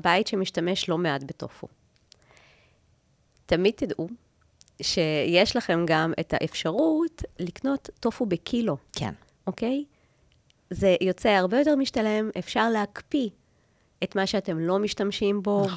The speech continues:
Speaker 1: ואז גם יצא לכם טופו מפוצץ בטעם אחרי שתשתמשו בו בפעם הבאה, אחרי ההפשרה.
Speaker 2: נכון.
Speaker 1: וזה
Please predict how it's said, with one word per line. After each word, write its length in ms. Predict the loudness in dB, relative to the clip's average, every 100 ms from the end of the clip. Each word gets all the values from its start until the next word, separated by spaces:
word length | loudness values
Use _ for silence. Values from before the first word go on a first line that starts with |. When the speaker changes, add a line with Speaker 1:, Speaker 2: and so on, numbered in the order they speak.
| 4
Speaker 1:
ואז 160 | 4
גם 140 | 2 0
יצא 280 | 0 0
לכם 240 | 0 0 -2
טופו 340 | 0 -2 -2
מפוצץ 800 | -2 -2 -4 -6 -4 4 4 4 2
בטעם 400 | 0 2 2 2
אחרי 220 | 0 -2
שתשתמשו 540 | -2 -4 -4 -4 0
בו 120 | 0
בפעם 320 | 0 0 0 0
הבאה, 340 | -2 -2 -4
אחרי 260 | -6 -6 -4
ההפשרה. 520 | -4 -4 -2 0 0 -4 _ -4
Speaker 2:
נכון. 340 | -2 -2 -4 -8 _ _
Speaker 1:
וזה 720 | -10 -2 0 2 0 0 4